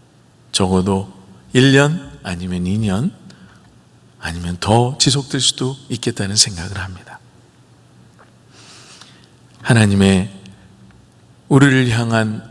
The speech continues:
음성, 징계의 목적에 대해서 더 깊이 반성하셔야 됩니다. 더 구체적으로,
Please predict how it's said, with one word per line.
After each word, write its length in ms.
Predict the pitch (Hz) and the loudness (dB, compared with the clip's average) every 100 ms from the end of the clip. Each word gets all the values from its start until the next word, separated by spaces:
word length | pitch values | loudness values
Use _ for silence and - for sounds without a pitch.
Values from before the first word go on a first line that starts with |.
| - | -4
음성, 420 | 107 101 101 85 82 - - _ _ _ _ _ _ _ _ _ _ _ - | -4 -2 -2 -4 -6 -20 -20 _ _ _ _ _ _ _ _ _ _ _ 0
징계의 540 | 147 127 120 113 113 | 0 0 0 0 0
목적에 520 | 110 104 - 107 101 | -2 -4 -2 0 0
대해서 600 | 98 92 90 87 90 139 - - - - _ | -2 -2 -2 -4 -6 -8 -10 -18 -20 -20 _
더 120 | 92 - | -12 -6
깊이 840 | 170 - - 160 202 - - - - - _ | -6 -2 2 2 2 -2 -20 -20 -20 -20 _
반성하셔야 680 | - 90 92 113 117 - 98 | -4 -2 0 0 0 -2 -4
됩니다. 420 | 98 98 - - - - _ _ _ _ _ - - _ - - _ _ - - - _ | -8 -14 -20 -20 -20 -20 _ _ _ _ _ -20 -20 _ -20 -20 _ _ -20 -20 -20 _
더 140 | 107 | -2
구체적으로, 840 | - 180 175 208 180 160 147 92 | 2 2 4 4 4 2 0 -4